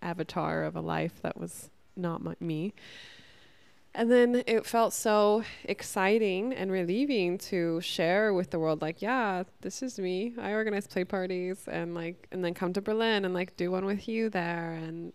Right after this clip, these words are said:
and just be more loud about it. And it, I f-, do feel that it is a way bigger deal as a woman empowered in her sexuality to be organizing these things, sharing about it, 'cause a lot of people are like,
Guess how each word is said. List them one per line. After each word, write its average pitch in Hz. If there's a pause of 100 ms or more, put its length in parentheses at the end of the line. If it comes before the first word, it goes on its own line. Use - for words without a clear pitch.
(120)
and 170
just - (200)
be 185
more 170 (100)
loud 160
about -
it. 175
And 185
it, 190
I 196
f-, 185
do 208
feel 196
that 185
it 170
is 175
a 180
way 160
bigger 170
deal 160
as 160
a 156
woman 175 (100)
empowered 160
in 160
her 160
sexuality 160 (420)
to -
be -
organizing 160
these 156
things, 151
sharing 151
about 147
it, 151
'cause -
a 175
lot 156
of 160
people 165
are 170
like, -